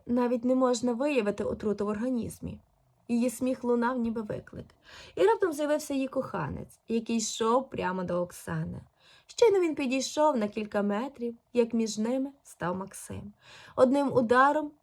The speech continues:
він поклав його на землю. Ліля просто від жаху, коли побачила Максима, розгубилася і почала тікати. Але її зупинила поліція, яка вже була на місці. Оксану просто охопив жах.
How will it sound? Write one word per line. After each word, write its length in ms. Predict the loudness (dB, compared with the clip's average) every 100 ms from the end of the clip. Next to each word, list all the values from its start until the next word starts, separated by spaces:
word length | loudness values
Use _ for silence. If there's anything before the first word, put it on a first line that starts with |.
| -4
він 220 | 0 0
поклав 640 | 4 2 4 4 4 4
його 260 | 0 -2 -2
на 160 | -4 -4
землю. 460 | -8 -10 -10 -14 -16 _ _ _ _ _ _ _ _ 2
Ліля 220 | 8 10
просто 380 | 8 0 -2 -2
від 140 | -4 -2
жаху, 420 | 2 4 2 -2
коли 200 | 2 2
побачила 520 | 2 0 0 0 -2
Максима, 720 | -2 -4 -6 -2 0 0 -2
розгубилася 760 | -2 0 0 0 0 -2 -4 -6
і 20 |
почала 360 | -4 -2 0
тікати. 640 | 0 -4 -6 -6 -8 -12 -16 -16 _ -20 -2
Але 220 | 0 4
її 180 | 6 4
зупинила 480 | 2 0 0 0 -2
поліція, 720 | -2 -2 -4 -6 -6 -6 -8 _ 2
яка 300 | 2 2 -2
вже 340 | -2 -2 -2
була 240 | -2 -4 -4
на 100 | -6
місці. 580 | -8 -12 -14 -12 -12 -14 _ _ _ _ _ _
Оксану 680 | -10 -6 -4 -2 0 -2 -2 -6
просто 580 | -6 -2 -2 -4 -6 -10 -8
охопив 440 | -8 -6 -6 -6
жах. 380 | -8 -10 -12